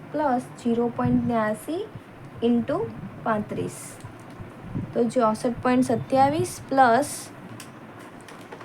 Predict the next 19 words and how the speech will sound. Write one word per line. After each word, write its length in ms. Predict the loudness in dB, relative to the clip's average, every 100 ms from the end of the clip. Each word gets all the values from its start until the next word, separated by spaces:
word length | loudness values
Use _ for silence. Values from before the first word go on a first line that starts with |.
| -8
ઝીરો 260 | 0 2 2
પોઇન્ટ 300 | 2 2 2
ત્યાસી 520 | 2 2 0 -2 -4 -4 -4 -6 2
ગુણ્યા 300 | 2 4 4 2
પાંત્રીસ, 520 | 2 0 2 2 0
એટલે 220 | 0 2 4
આવશે 380 | 2 0 0
આન્સર 460 | 0 2 0 0 0 -2 -10 -12 -12 -14 -4 0
ઓગણત્રીસ 540 | 4 4 4 0 -4
પોઇન્ટ 360 | -4 0 0 0
ઝીરો 280 | 0 0 -2 -2
પાંચ. 300 | -4 -4 -10 -12 -12 -14 -12 -10 -8 -10 -12 -16 -16 -12 -10 -10 -12 -14 -16 -18 -18 -18 -16 -8 -2
સરવાળો 500 | 0 2 2 2 2
તેનો 300 | 0 -2 -2
થશે 400 | -2 -2 -2 -2
ચોસઠ 540 | 2 2 2 0 -2 -2
પોઇન્ટ 440 | 2 4 4 0 -4
સત્યાવીસ 840 | -2 -2 2 4 4 2 -8 -6
જોડે, 300 | -4 -2 -4